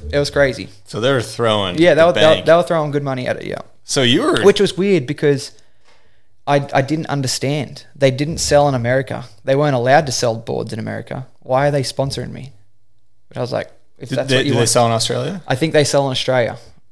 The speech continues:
Speaker 1: but
Speaker 2: Okay, but
Speaker 1: yeah.
Speaker 2: they're not, I feel like they're U K, right?
Speaker 1: Yeah, oh,
Speaker 2: Or
Speaker 1: Amst-, they're
Speaker 2: England.
Speaker 1: from Netherlands.
Speaker 2: Okay.
Speaker 1: Yeah.
Speaker 2: So, but they're, that's their main area,
Speaker 1: Yeah,
Speaker 2: right?
Speaker 1: and the cable. They're into cable, but I guess they wanted to try out a boat, something for the boat, and realized they didn't sell boat boards in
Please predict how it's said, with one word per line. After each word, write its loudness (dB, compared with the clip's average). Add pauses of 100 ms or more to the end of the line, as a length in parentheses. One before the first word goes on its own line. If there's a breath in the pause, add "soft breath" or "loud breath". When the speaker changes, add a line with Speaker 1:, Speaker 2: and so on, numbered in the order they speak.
Speaker 1:
but -6
Speaker 2:
Okay, -10
but -10
Speaker 1:
yeah. -4
Speaker 2:
they're 2
not, -4
I -4
feel -2
like 0
they're -2
U 0
K, -2
right? -6
Speaker 1:
Yeah, 2
oh, 6
Speaker 2:
Or 0
Speaker 1:
Amst-, -2
they're 2
Speaker 2:
England. -2
Speaker 1:
from -2
Netherlands. -4 (200)
Speaker 2:
Okay. -6 (220)
Speaker 1:
Yeah. -12 (640)
Speaker 2:
So, 2
but -2
they're, 2
that's 2
their -2
main 0
area, -2
Speaker 1:
Yeah, 2
Speaker 2:
right? 4
Speaker 1:
and 0
the -4
cable. -2 (200)
They're -2
into -4
cable, 0
but 0
I 2
guess 0
they 2
wanted -2
to -6
try -4
out -2
a -6
boat, -6 (600)
something -10
for -10
the -8
boat, -2
and -10 (680)
realized -4
they -2
didn't -4
sell -2
boat -2
boards -2
in -8